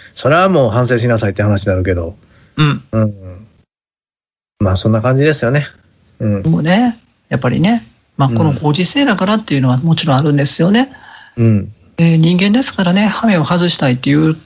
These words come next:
Speaker 2: 時はもちろんありますし、
Speaker 1: ええ。
Speaker 2: これがまあ、そのコロナ禍でなければそう大きくは取り上げられることはなかったんでしょうけれどもね。
Speaker 1: うん、うん。
Speaker 2: あの、やっぱりその立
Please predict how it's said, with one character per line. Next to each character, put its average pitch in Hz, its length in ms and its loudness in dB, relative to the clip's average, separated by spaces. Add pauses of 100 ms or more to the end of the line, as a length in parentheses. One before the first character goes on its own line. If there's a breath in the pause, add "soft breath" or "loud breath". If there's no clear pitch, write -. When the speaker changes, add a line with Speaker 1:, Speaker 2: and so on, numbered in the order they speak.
Speaker 2:
時 160 320 -2
は 127 160 2
も 151 140 0
ち - 120 -6
ろ 202 80 0
ん 151 80 2
あ 143 40 2
り 143 100 0
ま 143 120 2
す 180 140 -2
し、 139 380 0 (260 loud breath)
Speaker 1:
え 113 180 2
え。 101 40 -2
Speaker 2:
こ 185 60 0
れ 190 100 0
が 196 160 0
ま 190 140 2
あ、 165 60 0
そ - 120 -2
の 151 120 2
コ - 180 -4
ロ 247 100 2
ナ 254 100 2
禍 208 140 0
で 151 120 0
な 202 180 2
け 185 140 -2
れ 151 120 2
ば 135 160 0
そ 139 380 0
う 147 60 2
大 170 80 0
き - 140 -6
く - 100 -4
は 127 80 0
取 131 200 -2
り 135 60 2
上 135 60 2
げ 135 80 2
ら 135 160 2
れ 139 100 0
る 143 100 -4
こ - 100 -2
と - 80 -2
は 127 80 2
な 143 160 0
か 226 120 0
っ - 20 -8
た 220 120 -2
ん 151 40 0
で 139 80 -2
し - 120 -2
ょ 135 60 0
う 127 40 -2
け 131 100 -2
れ 135 100 -2
ど 147 60 -2
も 165 120 0
ね。 208 200 2
Speaker 1:
う 127 40 -2
ん、 117 280 2
う 101 120 -4
ん。 90 420 -2
Speaker 2:
あ 143 120 2
の、 151 360 2
や 233 80 0
っ - 20 2
ぱ 262 100 -2
り 175 380 0
そ - 200 -4
の 185 120 4
立 190 760 -2